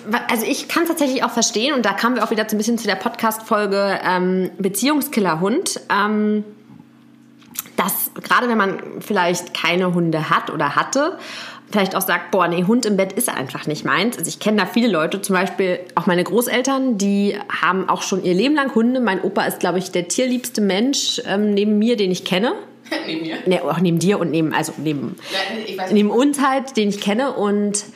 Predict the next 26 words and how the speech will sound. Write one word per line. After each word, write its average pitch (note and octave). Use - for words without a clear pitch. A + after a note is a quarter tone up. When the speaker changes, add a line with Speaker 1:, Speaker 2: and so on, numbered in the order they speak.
Speaker 1:
also F#3
der G3
rettet A3+
so A3
jedes A#3+
Tier. A#3
Ich F#3+
glaub, G3+
wir G3
hatten G#3
früher A3+
dann G#3
eine G#3
Zeit A3
lang A3
irgendwie G3
vier E4
Ponys D#4
stehen, F3
von A#3
denen G#3
irgendwie G#3+
drei F3
zum B3
Schlachter G#3
sollten F3